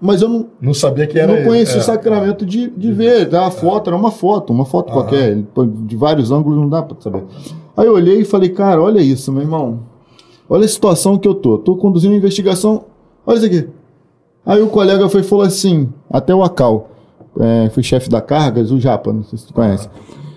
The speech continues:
Speaker 1: Falei, "Pô, olha isso, Acal, Acal. Caraca, saiu o herói, pô." Eu falei, "Herói?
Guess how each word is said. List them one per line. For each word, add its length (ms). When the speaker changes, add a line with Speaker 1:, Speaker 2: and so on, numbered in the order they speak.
Speaker 1:
Falei, 160
"Pô, 180
olha 400
isso, 200
Acal, 320
Acal. 340
Caraca, 360
saiu 220
o 60
herói, 320
pô." 220
Eu 60
falei, 320
"Herói? 480